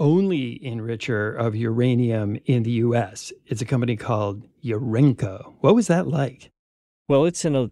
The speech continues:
Speaker 2: tiny town called Eunice, New Mexico. It's right on the eastern border of New Mexico. It's a mile from Texas. It was this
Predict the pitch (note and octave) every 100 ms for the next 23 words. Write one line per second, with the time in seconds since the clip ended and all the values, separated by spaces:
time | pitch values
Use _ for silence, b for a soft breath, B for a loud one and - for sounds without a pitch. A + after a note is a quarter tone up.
0 | - - C3 D#3+ - C3 C#3+ C3 A2 F#2+
1 | G2+ C3 C#3+ - C3 A#2+ A#2 B2+ - C3
2 | A#2+ F#2+ - A#2 A#2+ B2 A2+ G#2+ G2 -
3 | _ C3 C3+ - C3 A2+ A#2+ C3 B2+ A2
4 | A#2 A2 A2 B2 A2+ B2+ C#3 B2 - _
5 | - A#2 G#2+ A2 A#2+ C3 A#2 - G#2 -
6 | B2 - G#2 C3+ - - _ _ _ _
7 | - B2+ B2 A2+ G#2+ - - G2 - -